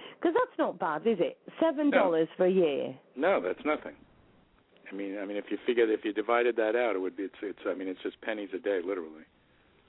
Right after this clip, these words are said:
Speaker 2: But
Speaker 1: Yeah.
Speaker 2: the thing is, Sue, like you said at the beginning of the show, how many people will be willing to come over? That's the whole thing.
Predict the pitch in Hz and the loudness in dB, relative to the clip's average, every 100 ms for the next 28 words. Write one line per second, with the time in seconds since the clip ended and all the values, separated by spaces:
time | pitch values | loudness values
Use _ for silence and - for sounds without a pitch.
0 | _ _ - 135 196 143 160 156 151 - | _ _ 2 4 4 4 2 0 -4 -4
1 | 107 104 98 104 - 104 104 101 101 98 | -4 -2 -2 -6 -6 -4 -6 -6 -8 -8
2 | 95 - 110 95 107 107 101 110 - 95 | -10 -6 -6 -6 -8 -10 -10 -10 -8 -8
3 | 90 92 95 92 87 - 90 101 95 80 | -6 -6 -6 -6 -10 -14 -10 -8 -8 -10
4 | 82 87 - 85 85 - - - | -16 -16 -12 -12 -12 -14 -18 -18